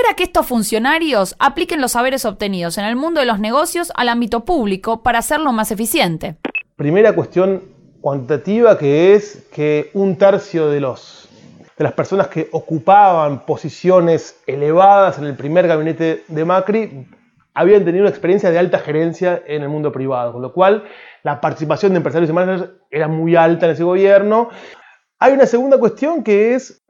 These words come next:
Speaker 2: que la presencia de los empresarios y de los ceos desborda las áreas técnicas. No son personas que son llamadas por su ex-, por su expertise en un tema específico, sino que aparece más la idea de que son las personas que pueden empujar procesos, que pueden hacer que las cosas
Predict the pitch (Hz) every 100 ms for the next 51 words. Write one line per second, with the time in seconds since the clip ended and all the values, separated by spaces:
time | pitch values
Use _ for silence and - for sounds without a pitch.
0 | - 185 190 185 180 - - 170 147 151
1 | 233 208 175 165 160 156 143 - 214 190
2 | - - _ 175 160 160 - 233 247 247
3 | - - - - 156 175 143 214 240 247
4 | 220 175 - 175 190 156 - 185 135 135
5 | - 120 170 - 202 170 170 190 - 156
6 | 180 165 160 170 156 - - 151 - _
7 | _ - 151 151 - 151 143 180 185 180
8 | - - _ 139 139 165 160 151 139 -
9 | 202 185 190 214 - 175 143 208 208 247
10 | 240 247 - 285 302 - - - - -
11 | 196 262 262 220 233 240 226 240 226 208
12 | 208 247 262 226 185 180 - - 233 214
13 | - 226 214 208 220 214 185 180 - 202
14 | 202 - 160 - 147 - - 160 - 202
15 | 190 202 185 147 185 196